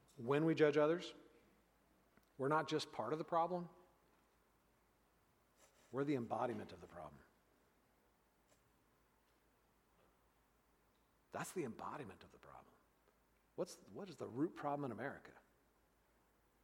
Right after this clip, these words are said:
It's not that people have different opinions or different ideas or different conflicting views of how the economy should run. Or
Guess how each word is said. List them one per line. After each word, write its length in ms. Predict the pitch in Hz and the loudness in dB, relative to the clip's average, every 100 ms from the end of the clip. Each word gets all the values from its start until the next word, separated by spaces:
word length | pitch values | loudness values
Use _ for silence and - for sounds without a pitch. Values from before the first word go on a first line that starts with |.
| _ | _
It's 120 | - 143 | -8 -4
not 140 | 160 | -2
that 100 | 143 | -2
people 200 | 147 123 | -4 -4
have 120 | 107 | -6
different 280 | 127 131 110 | -6 -6 -10
opinions 340 | - 139 107 - | -8 -6 -8 -10
or 40 | |
different 300 | 123 123 117 | -10 -8 -8
ideas 500 | 95 87 127 175 165 | -10 -8 -8 -8 -10
or 40 | 87 - | -14 -10
different 280 | 120 131 - | -6 -6 -8
conflicting 600 | - 110 - 151 - 120 | -12 -12 -4 -4 -4 -6
views 300 | 101 113 143 | -4 -2 -2
of 60 | 104 | -2
how 100 | 117 | -2
the 120 | 113 | -4
economy 420 | 98 117 143 135 | -6 -2 -2 -2
should 180 | 113 104 | -4 -6
run. 200 | 104 101 | -8 -8
Or 100 | 95 | -12